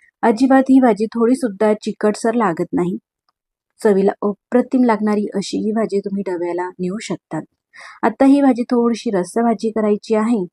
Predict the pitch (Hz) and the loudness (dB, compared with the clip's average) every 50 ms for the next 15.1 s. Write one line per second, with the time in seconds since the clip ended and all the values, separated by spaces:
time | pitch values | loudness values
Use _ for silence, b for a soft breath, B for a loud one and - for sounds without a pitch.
0 | B B B B B 247 254 254 233 220 196 185 196 214 202 202 208 214 226 220 | B B B B B 2 2 4 4 2 0 0 0 0 0 0 0 -2 -2 -4
1 | 190 196 202 - 226 220 - 214 190 185 196 214 226 208 175 - - 165 160 - | -4 -4 -4 -4 -6 -4 -2 0 0 0 0 0 0 -2 -2 -2 -2 -4 -4 -6
2 | B B B B B B - 233 220 220 247 269 262 269 247 226 _ - 247 240 | B B B B B B 0 2 2 4 2 2 2 2 0 0 _ -2 0 0
3 | 240 240 240 240 240 233 233 - - 220 220 208 208 - 208 202 202 196 - 202 | 2 2 2 2 0 0 -2 -2 -2 0 0 0 0 0 0 0 0 0 -2 -4
4 | 190 - - 208 196 196 - 214 208 196 208 196 190 196 214 233 - - - 220 | -4 -2 -2 -2 0 0 -2 -2 -2 0 0 0 0 0 -2 -4 -6 -4 -2 -2
5 | 196 190 208 247 _ _ _ - 208 202 - - 196 196 196 180 - 214 220 202 | -2 -2 -4 -6 _ _ _ -2 -2 0 -2 -2 -4 -6 -4 -4 -4 -4 -2 -4
6 | 180 - 175 165 160 - - - 175 170 175 202 254 277 _ _ _ _ _ _ | -4 -4 -4 -4 -4 -4 -4 -6 -4 -4 -4 -6 -8 -10 _ _ _ _ _ _
7 | _ _ _ _ B B B B B B 226 233 247 233 220 220 - - 262 262 | _ _ _ _ B B B B B B 0 2 2 2 2 -2 -2 2 4 6
8 | 262 269 269 - 247 220 220 - _ _ - 247 240 233 - 254 247 247 247 240 | 6 6 4 4 2 0 0 -2 _ _ 0 0 0 0 0 0 0 0 0 0
9 | 220 202 - 208 214 - - 202 185 196 214 214 202 - 202 202 196 208 _ - | -2 -4 -4 -6 -8 -6 -4 -4 -4 -2 -2 -4 -4 -4 -6 -8 -8 -8 _ -2
10 | 247 247 233 220 220 - - 240 214 220 214 - _ _ _ - 240 240 240 - | -2 0 0 -2 -4 -6 -6 -6 -4 -4 -6 -6 _ _ _ 0 2 2 2 2
11 | 214 196 185 185 - - 208 180 190 185 180 180 185 196 - - 226 208 190 180 | -2 -2 -2 -4 -6 -6 -6 -6 -4 -6 -4 -4 -6 -6 -6 -4 -4 -4 -4 -4
12 | 180 196 208 - _ _ _ - 208 - 214 196 185 170 165 160 156 160 _ _ | -6 -8 -8 -10 _ _ _ -12 -4 -2 0 0 0 0 -2 -2 -4 -6 _ _
13 | - 170 - _ _ _ b b b b - 202 190 180 190 196 185 190 175 180 | -10 -10 -10 _ _ _ b b b b -4 -2 0 0 0 0 -2 -2 -2 -2
14 | 202 185 185 - 202 180 175 196 240 240 254 208 - - 190 190 202 208 208 208 | -4 -4 -2 0 0 0 2 0 0 -2 -2 -4 -4 -4 -4 -2 -2 -2 -2 -2
15 | 208 | -4